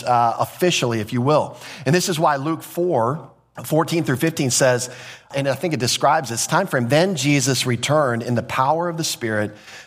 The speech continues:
to Galilee, and then news of him went out through all the surrounding region. And he taught in their synagogues,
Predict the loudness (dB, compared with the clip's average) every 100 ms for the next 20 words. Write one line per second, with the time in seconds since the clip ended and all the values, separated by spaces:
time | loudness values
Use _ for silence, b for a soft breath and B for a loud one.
0 | _ -2 2 4 2 0 -4 -4 0 0
1 | 2 2 2 4 2 0 0 0 0 0
2 | 2 2 4 2 2 -2 -6 -2 2 2
3 | 2 0 0 2 2 2 -2 -2 -2 -2
4 | -6 -8 -16 b b b 0 0 2 2
5 | 2 -2 -4 -2 0 0 2 2 2 2
6 | 2 0 -4